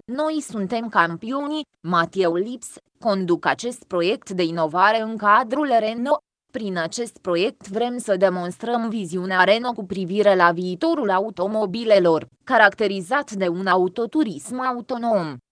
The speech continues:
Când procesele de automatizare sunt integrate în sistemele de transport, atât în traficul feroviar, cât și la avioane,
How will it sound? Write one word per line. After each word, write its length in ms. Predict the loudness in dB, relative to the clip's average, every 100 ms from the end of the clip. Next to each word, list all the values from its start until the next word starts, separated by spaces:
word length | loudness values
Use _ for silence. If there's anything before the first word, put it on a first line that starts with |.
| _ _
Când 220 | -8 -6 -4
procesele 680 | -2 -2 -2 -4 -2 0
de 100 | 2
automatizare 1200 | 4 4 2 -2 -2 -2 -6 -6 -4 2 4 6
sunt 340 | 2 0 -12 -10
integrate 680 | -6 -4 0 0 4 2 2 -10
în 60 | -10
sistemele 640 | -10 -10 -8 -6 -4 -2
de 140 | 0
transport, 920 | 0 0 -4 -4 -8 0 4 4 0 -10 _
atât 400 | -8 -8 -10 -10
în 160 | -10 -4
traficul 640 | -2 -2 -2 -14 -8 -8
feroviar, 760 | -2 0 0 0 -2 0 -2 -8 _
cât 180 | -4 -4
și 220 | -4 -2
la 120 | 4 6
avioane, 580 | 6 2 2 2 2